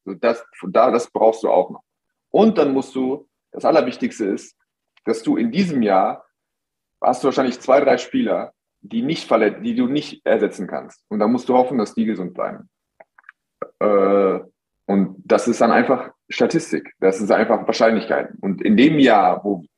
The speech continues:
wo ich fest davon überzeugt bin, dass wir, äh, vielleicht eine oder vielleicht die beste Mannschaft in der Liga hatten und tatsächlich die anderen Mannschaften angreifbar waren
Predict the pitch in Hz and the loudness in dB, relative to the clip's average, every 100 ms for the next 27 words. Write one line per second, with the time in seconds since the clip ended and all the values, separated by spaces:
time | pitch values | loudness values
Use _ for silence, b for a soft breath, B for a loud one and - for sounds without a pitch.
0 | _ 95 98 - 107 - - 135 143 135 | _ -4 -4 -4 -8 -4 -2 0 0 2
1 | 135 120 104 117 98 - 87 85 _ 90 | 2 2 2 2 0 -2 -10 -14 _ -14
2 | - 104 101 98 - _ _ _ _ _ | -2 2 4 2 -4 _ _ _ _ _
3 | - 73 76 67 60 - - _ _ _ | -8 -2 0 0 -2 -6 -18 _ _ _
4 | - - - 113 95 98 113 - 113 117 | -10 -10 -4 0 4 2 2 0 2 0
5 | 92 - 82 87 - 101 - 120 117 117 | -4 -6 -4 -4 -4 -6 -4 -2 0 0
6 | - 113 113 110 90 - 101 92 90 147 | 0 -2 -2 -4 -6 -6 -2 0 0 0
7 | 120 - - - _ _ 135 160 151 123 | 0 -2 -6 -20 _ _ 0 0 0 0
8 | 127 117 107 104 - 101 107 135 135 113 | 0 0 -2 -2 -6 -2 2 2 2 2
9 | 107 101 - 95 - 170 127 95 - 87 | 0 -2 -4 -4 -2 0 2 2 2 0
10 | 87 85 95 | 2 0 0